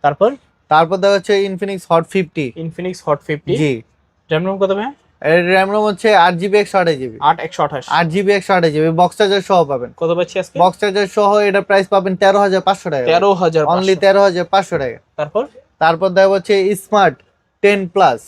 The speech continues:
Speaker 1: স্মার্ট টেন প্লাস।
Speaker 2: টেন প্লাস, জি।
Speaker 1: র্যাম রোম
Speaker 2: Infinix
Speaker 1: কত?
Speaker 2: এর। এটা হচ্ছে ছয় জিবি একশো আঠাশ জিবি।
Speaker 1: ছয় একশো আঠাশ।
Speaker 2: ছয় জিবি একশো আঠাশ জিবি।
Speaker 1: কত পাচ্ছি ভাই?
Speaker 2: এটার প্রাইস দেবো ভাই মাত্র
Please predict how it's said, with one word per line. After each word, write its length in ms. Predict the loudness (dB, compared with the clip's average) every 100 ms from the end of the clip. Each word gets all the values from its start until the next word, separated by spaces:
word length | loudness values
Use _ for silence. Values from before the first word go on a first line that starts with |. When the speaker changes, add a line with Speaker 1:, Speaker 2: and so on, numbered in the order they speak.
| -20 -20 -10
Speaker 1:
স্মার্ট 220 | -6 -6 -4
টেন 120 | -6 -2
প্লাস। 140 | 0
Speaker 2:
টেন 100 | 0 -2 -2
প্লাস, 220 | 0 0 -4 -2
জি। 120 | -2 -2 _ _ _ _
Speaker 1:
র্যাম 200 | -2 0 2
রোম 100 | 0
Speaker 2:
Infinix 100 | 0
Speaker 1:
কত? 100 | -2
Speaker 2:
এর। 240 | -4 _ _ _ -2
এটা 160 | 2
হচ্ছে 360 | 2 2 0 0
ছয় 220 | 0 0
জিবি 160 | 0 -2
একশো 180 | -2 -4
আঠাশ 160 | -4
জিবি। 140 | -8 -4
Speaker 1:
ছয় 240 | 0 0
একশো 240 | 0 -2
আঠাশ। 360 | -2 -2 -6 -2
Speaker 2:
ছয় 160 | 2 2
জিবি 160 | 2
একশো 180 | 0 -2
আঠাশ 140 | -6 -6
জিবি। 220 | -10 -8
Speaker 1:
কত 120 | -6
পাচ্ছি 240 | -4 -6 -6
ভাই? 160 | -8 -8 _ -6
Speaker 2:
এটার 180 | -2 0
প্রাইস 240 | 2 2
দেবো 140 | 2 2
ভাই 180 | 0
মাত্র 560 | 2 0 0 -2 -2